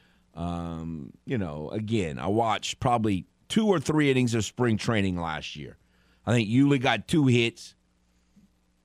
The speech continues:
a double and a homer, and he was hitting about four fifty in the spring, and, you know, he didn't hardly get any base hits, it seemed like, for the first two months of the season. So, I mean, again,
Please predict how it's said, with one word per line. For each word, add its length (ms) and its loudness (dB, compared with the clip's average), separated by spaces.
a 100 2
double 460 4
and 100 4
a 80 4
homer, 540 4
and 80 4
he 100 4
was 240 0
hitting 280 2
about 280 0
four 320 4
fifty 520 0
in 100 4
the 100 4
spring, 540 0
and, 320 -2
you 80 0
know, 160 0
he 140 2
didn't 200 6
hardly 260 6
get 180 4
any 160 4
base 320 0
hits, 240 0
it 120 -8
seemed 240 -2
like, 200 -2
for 200 -6
the 120 -2
first 440 -4
two 100 0
months 320 0
of 80 -6
the 100 -10
season. 540 -8
So, 200 -8
I 60 -6
mean, 200 -6
again, 340 -8